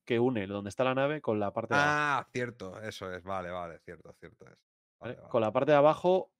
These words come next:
Speaker 2: Sí, sí, se me había olvidado eso, tío.
Speaker 1: es, queda
Speaker 2: Cierto.
Speaker 1: aquí.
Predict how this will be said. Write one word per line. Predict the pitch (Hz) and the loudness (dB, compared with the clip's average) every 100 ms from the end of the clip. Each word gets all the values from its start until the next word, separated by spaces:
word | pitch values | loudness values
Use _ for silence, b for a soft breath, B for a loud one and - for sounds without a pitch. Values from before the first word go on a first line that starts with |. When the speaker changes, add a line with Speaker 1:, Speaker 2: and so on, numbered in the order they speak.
| _ _ _ 104 | _ _ _ -16
Speaker 2:
Sí, | |
sí, | 95 87 | -14 -12
se | 85 | -12
me | |
había | 87 98 | -8 -8
olvidado | 98 92 87 82 | -8 -8 -10 -12
eso, | 87 - | -16 -18
tío. | - - _ _ | -20 -20 _ _
Speaker 1:
es, | 117 - - | -16 -16 -12
queda | 120 131 | -4 -2
Speaker 2:
Cierto. | |
Speaker 1:
aquí. | 123 - 123 | -2 -4 -10